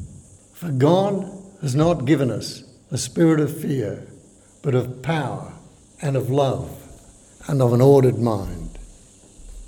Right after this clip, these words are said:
When Paul writes this letter to Timothy, he himself had been abandoned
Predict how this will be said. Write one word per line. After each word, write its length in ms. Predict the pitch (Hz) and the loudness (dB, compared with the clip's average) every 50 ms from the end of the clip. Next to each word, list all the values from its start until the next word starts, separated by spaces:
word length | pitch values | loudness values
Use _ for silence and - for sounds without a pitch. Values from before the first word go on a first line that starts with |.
| - - _ - - _ | -20 -20 _ -20 -8 _
When 160 | - - - | -4 -4 -4
Paul 300 | - - 196 202 214 196 | 4 10 12 12 12 12
writes 360 | 175 170 175 170 170 170 - - | 12 10 8 8 6 4 2 0
this 180 | 151 - - | 0 2 6
letter 260 | 165 147 143 131 135 | 8 8 10 10 8
to 160 | 131 131 - - | 6 4 0 -4
Timothy, 600 | - 160 139 131 117 - - - - - - - - - - - _ _ _ _ _ _ | 0 2 2 4 2 0 -2 -6 -8 -8 -10 -14 -18 -20 -20 -20 _ _ _ _ _ _
he 240 | 147 147 160 165 | 2 4 6 6
himself 520 | 170 156 143 - - - 175 143 131 135 135 - - - - - - | 6 4 4 0 0 2 2 4 4 2 0 -4 -14 -14 -18 -8 -6
had 140 | - 135 120 | -2 2 6
been 180 | 135 135 131 | 6 8 8
abandoned 800 | 127 117 101 131 131 131 131 127 127 123 135 - - - - - | 6 4 4 4 4 4 4 4 2 2 0 -2 -4 -6 -10 -12